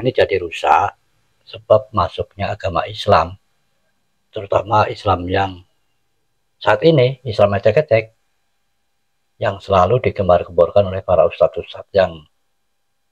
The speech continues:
ecek-ecek pula, bukan agama Islam yang disampaikan oleh para wali.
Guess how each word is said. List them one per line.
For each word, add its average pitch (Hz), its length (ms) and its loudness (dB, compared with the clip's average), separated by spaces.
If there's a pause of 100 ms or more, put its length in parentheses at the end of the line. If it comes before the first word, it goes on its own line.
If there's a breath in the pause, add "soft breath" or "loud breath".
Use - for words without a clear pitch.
(800)
ecek-ecek - 480 -4
pula, 101 480 0 (1200)
bukan 123 640 -2 (480)
agama 85 320 -2
Islam 104 320 0
yang 104 80 -2
disampaikan 90 560 0
oleh 90 240 0 (1200)
para 90 320 4
wali. - 400 -4